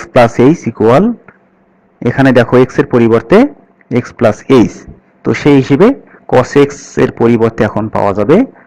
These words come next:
cos x plus h। তো এই মানগুলো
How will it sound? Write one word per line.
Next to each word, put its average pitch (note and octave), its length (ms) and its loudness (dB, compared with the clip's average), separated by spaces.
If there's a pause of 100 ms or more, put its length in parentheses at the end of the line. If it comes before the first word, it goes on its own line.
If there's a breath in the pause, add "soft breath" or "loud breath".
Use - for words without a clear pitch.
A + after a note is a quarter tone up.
(200 soft breath)
cos G#2+ 240 0 (520 soft breath)
x - 20 -12 (160)
plus G#2+ 200 -4 (200)
h। - 40 -20 (1700 loud breath)
তো E3 80 0 (180)
এই E3 160 6
মানগুলো D#3+ 340 4